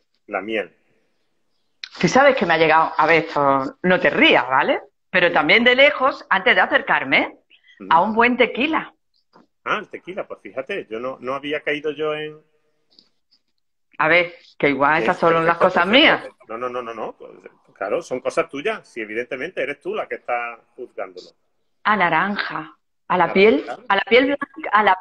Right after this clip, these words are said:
Speaker 2: piel blanca de la naranja, a la, a la piel de, de
Speaker 1: La ralladura, ¿no? Cuando rayas
Speaker 2: la
Speaker 1: la
Speaker 2: ralladura, la parte, la parte de den-,
Speaker 1: de
Speaker 2: la
Speaker 1: dentro.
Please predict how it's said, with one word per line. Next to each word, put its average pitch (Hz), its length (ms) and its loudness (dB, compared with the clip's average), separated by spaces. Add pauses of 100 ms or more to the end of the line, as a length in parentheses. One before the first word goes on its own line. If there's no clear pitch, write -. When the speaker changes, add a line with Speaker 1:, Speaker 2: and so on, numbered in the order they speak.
Speaker 2:
piel 339 220 0
blanca 247 480 0
de 165 100 2
la 160 140 0
naranja, 151 580 -4 (240)
a 202 80 0
la, 208 80 2
a - 140 -2
la 180 140 2
piel 233 220 2
de, 208 240 -4
de 165 320 0
Speaker 1:
La 123 140 -4
ralladura, 139 580 -6
¿no? 156 160 -16
Cuando 143 280 -12
rayas 170 340 -10
Speaker 2:
la 214 60 2
Speaker 1:
la 208 160 4
Speaker 2:
ralladura, 208 540 -2 (120)
la 180 120 2
parte, 220 600 4
la 190 140 2
parte 240 300 0
de 233 120 2
den-, 233 360 -2 (100)
Speaker 1:
de 143 100 -12
Speaker 2:
la 180 80 0
Speaker 1:
dentro. 120 360 -14